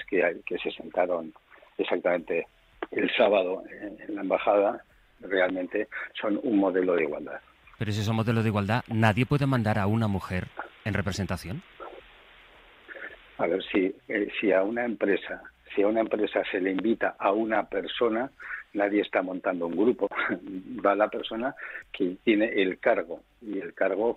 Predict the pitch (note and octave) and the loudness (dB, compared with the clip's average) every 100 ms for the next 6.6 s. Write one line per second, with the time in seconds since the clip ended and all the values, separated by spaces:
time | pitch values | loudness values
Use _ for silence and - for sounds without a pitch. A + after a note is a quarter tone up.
0 | - F#2+ F#2 A2 G2 - F2 E2+ A2 C#3 | -2 0 0 0 -6 -2 -2 0 0 0
1 | C#3+ _ G2 - E2+ E2+ G2 G2+ G2 F2+ | -2 _ -2 -2 0 2 2 2 -2 -2
2 | E2 D#2 - F#2+ G#2+ C3 C#3 - - - | -4 -4 -2 -2 0 0 -2 -4 -12 -10
3 | - - F#2 G2 F2 F2+ E2+ - E2 D#2+ | -8 -6 -2 -2 0 -2 -4 -6 -8 0
4 | G#2 A#2+ B2+ D#3 - - - F#2+ F#2 - | 2 2 0 -4 -8 -12 -4 -2 -2 -2
5 | G2 F#2 B2 A2 G#2 - G#2 F2 F#2+ - | -2 0 0 0 -2 -2 -4 -2 0 2
6 | G2+ B2 C#3+ A2+ D#2+ | 2 4 2 2 -2